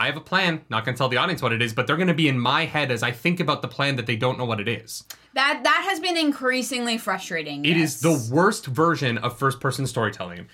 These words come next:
Speaker 2: Yeah.
Speaker 1: to have the point of view character be a character who has more information than the audience.
Speaker 2: Uh, Purple Aja, welcome back to the Nerd Table. Thank you so much. Uh,
Speaker 1: Thank you,
Speaker 2: we, we
Speaker 1: Purple Aja.
Speaker 2: appreciate that.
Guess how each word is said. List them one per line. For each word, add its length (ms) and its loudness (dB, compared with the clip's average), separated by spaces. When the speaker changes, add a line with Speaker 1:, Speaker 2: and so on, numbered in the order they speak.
Speaker 2:
Yeah. 80 -20
Speaker 1:
to 160 2
have 340 0
the 120 -6
point 360 0
of 80 0
view 140 -2
character 400 0
be 120 -2
a 60 0
character 420 -2
who 120 -2
has 120 2
more 320 2
information 480 0
than 100 -2
the 100 -2
audience. 480 -4
Speaker 2:
Uh, 320 2
Purple 240 2
Aja, 440 4
welcome 200 -2
back 200 0
to 80 -20
the 100 -6
Nerd 300 -2
Table. 640 -4
Thank 240 -4
you 40 -6
so 160 -4
much. 380 -4
Uh, 160 2
Speaker 1:
Thank 280 2
you, 120 -2
Speaker 2:
we, 220 -6
we 60 -10
Speaker 1:
Purple 80 -4
Aja. 80 -6
Speaker 2:
appreciate 340 -8
that. 260 -6